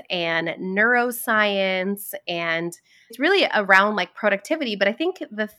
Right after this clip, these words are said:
the thing that is so beautiful about it is it's science and strategy based. It's not just like,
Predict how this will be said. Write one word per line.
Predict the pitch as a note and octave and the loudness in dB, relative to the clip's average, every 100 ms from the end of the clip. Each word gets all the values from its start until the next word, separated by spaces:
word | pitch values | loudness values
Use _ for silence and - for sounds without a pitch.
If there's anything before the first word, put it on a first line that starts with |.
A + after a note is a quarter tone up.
| - | -14
the | G#3+ | -8
thing | B3 B3+ | -2 0
that | A3+ E3+ | 2 0
is | F#3+ | -2
so | G#3 | -4
beautiful | F#3+ G#3 G#3+ | -4 -4 -2
about | F#3 F3 | -2 -4
it | F3 | -4
is | F#3+ F#3 | -6 -6
it's | E3+ - _ _ _ | -12 -16 _ _ _
science | - - F#3+ G#3 G#3+ A3 - | -10 4 6 6 2 -2 -4
and | F3 | -6
strategy | E3+ - F#3 F#3 F#3+ F3+ | -4 2 2 2 -2 -8
based. | E3+ E3+ - - | -6 -8 -8 -18
It's | F3+ - | -12 -2
not | E3+ - | -2 -2
just | F3 - | -10 -4
like, | D3+ - - | -4 -4 -8